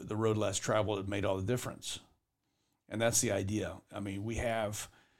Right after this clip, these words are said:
uh, we have, we stand at a time where there's a fork in the road for you. Maybe this is the beginning of the year where, you know, you're looking at these two,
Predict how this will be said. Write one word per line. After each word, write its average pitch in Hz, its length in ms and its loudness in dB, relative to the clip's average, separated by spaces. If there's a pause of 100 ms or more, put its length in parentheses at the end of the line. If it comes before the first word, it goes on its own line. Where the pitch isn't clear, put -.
(260)
uh, 98 380 0 (220)
we 127 160 -2
have, 127 240 2
we 117 200 -8
stand 135 440 0
at 113 80 2
a 107 40 0
time 110 580 2 (100)
where 104 340 -2
there's 120 160 2
a 120 60 -2
fork 107 260 -4
in 113 60 -4
the 101 80 -2
road 104 240 0
for - 100 -8
you. 85 380 -8
Maybe 117 260 -2
this 110 320 -2
is 127 80 -8
the - 60 -6
beginning 117 300 -4
of 104 80 -4
the 101 60 -2
year 101 440 -2 (760)
where, 98 500 -4 (160)
you 104 120 -4
know, 101 80 -2
you're 101 160 0
looking 127 220 4
at 101 60 -4
these 107 100 -2
two, 104 340 -2